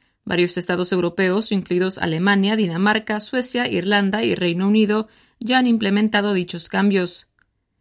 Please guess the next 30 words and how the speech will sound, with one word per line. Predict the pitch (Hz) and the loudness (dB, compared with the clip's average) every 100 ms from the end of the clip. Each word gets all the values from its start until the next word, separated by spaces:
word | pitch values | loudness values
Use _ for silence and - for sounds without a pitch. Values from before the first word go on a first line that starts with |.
| _ _ - | _ _ -6
En | 170 | -4
Chequia, | - 202 - 202 214 | 0 0 0 0 2
los | 202 | 2
recientes | 185 185 185 202 | -2 -2 -4 -2
escándalos | 208 - 190 196 185 | -4 -4 -2 0 0
sexuales | 185 180 - 202 202 220 | -4 -6 -2 2 2 0
que | 214 | 0
involucran | 190 175 202 208 202 214 | 0 2 0 0 2 2
a | - | 2
uno | 240 | 0
de | 254 | 2
los | 208 - | 0 -2
psiquiatras | 190 - 214 214 208 | -4 -2 -2 -2 -2
más | 214 214 | 0 0
renombrados | 220 202 185 208 214 | 0 0 0 0 0
del | 185 165 | -2 -4
país, | 175 185 208 220 | -2 0 0 -2
Jan | 196 160 | -4 -4
Simitzky, | - 202 202 - - 220 220 _ _ | 0 0 0 -4 -2 -2 -2 _ _
o | - | -4
al | 185 | -2
exdiputado | 180 175 180 175 190 220 | 0 -2 -6 -4 0 2
del | 214 175 | 2 2
partido | 170 160 202 196 | -2 0 0 0
Top | - 196 | -2 -6
cero | - 190 190 | -4 -2 2
nueve, | 214 202 220 | 4 4 0
To-, | 226 185 | -2 -8
Domenech | - 180 180 170 | -6 -4 -2 -4
Fere, | - 220 208 214 | -4 -2 0 0